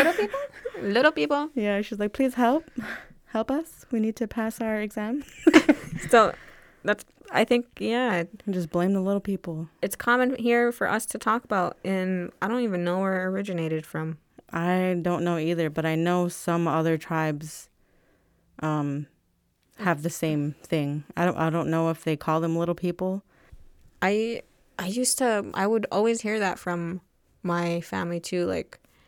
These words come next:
Speaker 1: they would be digging through the cupboards or something,
Speaker 2: Mm-hmm.
Speaker 1: and they'd be like, "Ah." I'm like, "What, what happened?"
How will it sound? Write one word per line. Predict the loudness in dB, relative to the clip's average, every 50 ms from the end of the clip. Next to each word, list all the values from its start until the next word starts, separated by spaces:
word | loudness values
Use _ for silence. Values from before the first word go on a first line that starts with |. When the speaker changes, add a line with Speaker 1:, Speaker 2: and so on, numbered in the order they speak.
| _ _ _ _
Speaker 1:
they | -2 0
would | 0 0 -2
be | -4 -4
digging | -2 -2 -2 -2 -2 -4
through | -2 0 0
the | 0 0
cupboards | 0 0 0 2 0 0 0
or | -4 -6
something, | -4 -4 -6 -4 -2 -2 -2 -2 -4 -4
Speaker 2:
Mm-hmm. | -6 -6 -6 -6 -6 -8 -10 -12 _ _ -8
Speaker 1:
and | -6 -4
they'd | -2 -4 -4 -6 -6
be | -6 -2
like, | -2 -2 -2 -4 -10 _ _ -20 -20 -20 -20 -20 -20 -14 -10 -8 -8 -8 -10 -14 _ _ 0
"Ah." | 0 2 0 0 -2 -4 -6 -8 -10 -12 -18 -20 -20 _
I'm | -6 -4 -4
like, | -2 -4 -4
"What, | -6 -4 -4 -4 -4 -4 _ _
what | -6 -4 -2
happened?" | 2 2 2 2 2 2 2 4 4 2 0 -2 -6